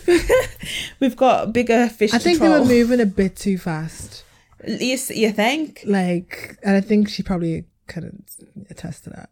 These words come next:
Speaker 2: Like, everything just went really fast. Like, 'cause she got knocked up very quickly. Like, they'd only been together for a few months, I think.
Speaker 1: Mm.
Speaker 2: And she got knocked up, and then it was just like, "Let's live together.
Speaker 1: And
Speaker 2: Okay,
Speaker 1: they're
Speaker 2: let's
Speaker 1: young.
Speaker 2: call each other husband and wife, even though we're not married."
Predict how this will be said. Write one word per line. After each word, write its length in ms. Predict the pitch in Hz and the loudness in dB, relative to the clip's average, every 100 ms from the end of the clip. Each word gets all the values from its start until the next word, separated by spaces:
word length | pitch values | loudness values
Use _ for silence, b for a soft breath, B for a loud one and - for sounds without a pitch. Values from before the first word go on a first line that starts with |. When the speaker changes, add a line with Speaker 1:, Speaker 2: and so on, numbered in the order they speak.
| - | -18
Speaker 2:
Like, 320 | - 175 - - | -16 -16 -14 -6
everything 360 | 175 170 170 | -4 -4 -4
just 220 | 165 - | -6 -8
went 300 | 160 151 151 | -10 -8 -10
really 400 | 156 151 151 147 | -8 -10 -10 -12
fast. 320 | 151 - 143 156 | -12 -12 -12 -10
Like, 140 | 151 | -10
'cause 320 | - 185 - | -8 -8 -6
she 100 | - | -8
got 160 | 190 175 | -4 -4
knocked 260 | 175 165 | -4 -6
up 80 | 170 - | -10 -10
very 480 | 160 160 160 160 | -8 -6 -6 -6
quickly. 420 | 160 - 156 - 151 | -8 -10 -10 -10 -10
Like, 200 | 147 - | -12 -8
they'd 160 | 165 | -6
only 120 | 165 170 | -4 -4
been 220 | 165 156 | -6 -8
together 260 | - 160 | -8 -10
for 120 | 156 160 | -10 -12
a 20 | |
few 180 | - 165 | -8 -6
months, 360 | 165 208 - 202 | -6 -8 -10 0
I 40 | |
think. 280 | 220 208 190 | 2 2 0
Speaker 1:
Mm. 200 | 190 196 B B - | -6 -12 B B -12
Speaker 2:
And 80 | 170 | -10
she 60 | |
got 120 | 165 | -6
knocked 280 | 165 165 - | -6 -6 -6
up, 180 | 165 - | -10 -8
and 80 | 170 | -8
then 80 | 160 | -6
it 40 | |
was 100 | 160 | -8
just 220 | 156 156 170 | -10 -12 -10
like, 280 | 156 - - | -12 -14 -10
"Let's 200 | 170 156 | -8 -6
live 140 | 165 | -6
together. 360 | - 160 156 156 b b | -6 -10 -8 -12 b b
Speaker 1:
And 100 | 175 | -4
Speaker 2:
Okay, 100 | - | 0
Speaker 1:
they're 340 | 285 285 262 294 | 2 2 0 0
Speaker 2:
let's 140 | 285 | 0
Speaker 1:
young. 80 | 202 | 0
Speaker 2:
call 120 | 196 | 0
each 140 | 196 | 0
other 120 | 202 175 | -4 -6
husband 320 | 180 - 180 | -8 -4 -4
and 80 | 175 | -2
wife, 220 | 170 170 | -6 -6
even 120 | 170 | -4
though 80 | 165 | -4
we're 60 | |
not 120 | 160 - | -6 -8
married." 340 | 156 156 156 | -10 -12 -16